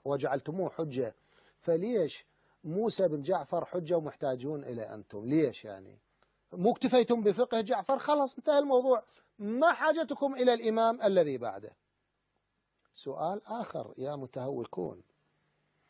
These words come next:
إذا ف-، كان فقه الإمام جعفر يكفي في حفظ الدين، فلماذا لا يكفي النقل عن النبي صلى الله عليه وسلم؟ ما نحن نقلنا فقه النبي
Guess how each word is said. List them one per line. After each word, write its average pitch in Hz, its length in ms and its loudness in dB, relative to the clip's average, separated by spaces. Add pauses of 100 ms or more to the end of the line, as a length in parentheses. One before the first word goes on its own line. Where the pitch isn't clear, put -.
(180)
إذا 170 260 2
ف-، 156 100 -6
كان 220 380 -4
فقه - 320 -14
الإمام 170 500 -8
جعفر 139 580 -2 (920)
يكفي 165 420 -2
في 120 200 -10
حفظ 120 280 -14
الدين، 101 600 -8 (2000)
فلماذا 127 720 -4
لا 113 160 -2
يكفي 131 340 -6
النقل 123 420 -6
عن 117 260 -2
النبي 107 360 -6
صلى 127 240 -8
الله 113 280 -4
عليه 98 260 -8
وسلم؟ 104 340 -10
ما 117 160 -6
نحن 127 220 -8
نقلنا 135 460 -4
فقه - 300 -12
النبي 123 420 -8